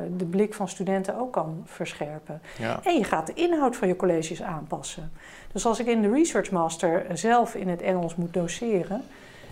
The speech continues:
Speaker 1: ja, dan kan ik sommige voorbeelden uit het Nederlands slechter behandelen. En mijn echte passie is natuurlijk die Nederlandse historische letterkunde.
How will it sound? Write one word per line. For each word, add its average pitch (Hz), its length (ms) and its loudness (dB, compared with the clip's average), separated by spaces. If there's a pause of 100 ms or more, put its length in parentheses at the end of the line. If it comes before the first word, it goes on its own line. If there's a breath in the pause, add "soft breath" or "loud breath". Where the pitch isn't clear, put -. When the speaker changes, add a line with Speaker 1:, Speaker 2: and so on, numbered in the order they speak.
Speaker 1:
ja, 226 180 6
dan 185 120 0
kan 214 180 0
ik 202 80 -2
sommige 202 260 2
voorbeelden 208 420 6
uit 170 100 4
het 170 100 -4
Nederlands 196 580 0
slechter 233 460 0
behandelen. 175 540 0 (540 loud breath)
En 202 100 2
mijn 214 240 4
echte 294 380 2
passie 277 440 2
is 190 100 0
natuurlijk 208 320 2
die 214 100 6
Nederlandse 202 600 4
historische 185 520 4
letterkunde. 196 800 2